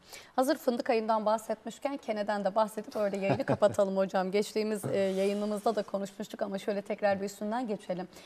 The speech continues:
Speaker 1: Kırım Kongo kanamalı ateşi tehlikesi devam ediyor bu yılda. Dönem dönemde ölümlerle,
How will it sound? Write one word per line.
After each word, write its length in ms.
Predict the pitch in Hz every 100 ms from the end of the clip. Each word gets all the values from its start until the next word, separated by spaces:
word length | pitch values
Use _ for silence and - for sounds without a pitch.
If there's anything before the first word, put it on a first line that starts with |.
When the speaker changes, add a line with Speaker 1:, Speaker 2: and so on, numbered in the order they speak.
| -
Speaker 1:
Kırım 240 | - 202
Kongo 360 | 202 220 202 202
kanamalı 460 | - 202 190 190 196
ateşi 360 | 196 202 -
tehlikesi 580 | 202 208 180 202 196 247
devam 360 | 208 190 190 185
ediyor 300 | 175 180 175
bu 40 |
yılda. 320 | 180 180 196 302
Dönem 320 | 190 190 185
dönemde 480 | 175 180 170 196 311
ölümlerle, 800 | - 196 202 190 180 180 175 233